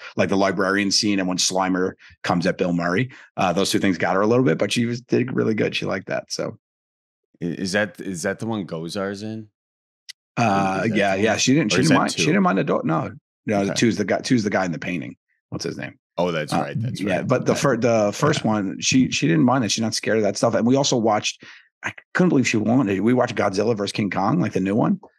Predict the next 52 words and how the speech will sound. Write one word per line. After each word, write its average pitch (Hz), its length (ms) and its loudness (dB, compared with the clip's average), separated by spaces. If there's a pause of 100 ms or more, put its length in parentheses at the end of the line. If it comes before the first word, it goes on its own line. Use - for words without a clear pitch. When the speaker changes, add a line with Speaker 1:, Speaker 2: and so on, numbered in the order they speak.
(200)
Speaker 1:
And, 101 100 0
like, 107 140 0
she 123 200 2
loved 101 380 0
Speaker 2:
Ooh. 123 80 -2
Speaker 1:
it. - 100 -8
She, - 200 -6 (120)
she - 220 -2
loved 104 220 2
it. - 20 0
I 104 40 2
was 95 100 -4
like, 101 120 -4
"That's, 120 240 -2
Speaker 2:
Yeah. - 60 -4
Speaker 1:
you 120 100 0
know, 117 80 2
that 147 140 0
Godzilla, 123 400 -2
<laughs> - 20 -
those 123 180 0
fights - 300 -2
are - 60 -8
kinda 90 200 -4
scary." 190 380 0
And - 80 -10
she 120 80 -4
was, 87 80 -6
like, - 240 -6 (380)
all 123 240 4
into - 180 4
it. - 160 -8
So 92 180 -8
it 92 60 -8
was 117 160 -8
pretty 143 200 -2
cool. 123 280 -2 (160)
Speaker 2:
<laughs> - 1000 -14
That's 101 320 0
great. 82 320 -6 (300)
You 107 100 4
ever 117 140 2
do 110 160 0
any, 101 220 2
uh, 80 380 0
practical 87 520 -4
jokes 85 320 -4
on 92 120 -6
your 71 100 -8
kids? 85 320 -8 (240)
Speaker 1:
<laughs> - 360 -2
No, - 160 -6